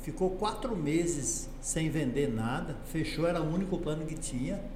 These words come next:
E só voltou ao mercado quatro meses depois, quando a Sul América comprou o plano internacional da Golden.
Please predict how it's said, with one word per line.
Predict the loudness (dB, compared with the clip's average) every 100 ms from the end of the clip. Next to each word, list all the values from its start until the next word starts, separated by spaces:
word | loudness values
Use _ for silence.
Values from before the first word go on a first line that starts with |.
| -10 -10 -10 -10 -10 -10 -10 -8 -8 -6 -2
E | 0 2 2 0
só | -2 -4 -4 0 4 4
voltou | 4 4 4 4 4 4
ao |
mercado | 4 0 2 0 0
quatro | 0 0 0
meses | -2 -2
depois, | -2 -2 -2
quando | -2 -2
a | 0
Sul | 0 2
América | 2 2 2 -2
comprou | -2 -2 -2 -2
o |
plano | 0 0
internacional | -2 -2 -2 -4 -4 -4
da | -2
Golden. | -2 -2 -2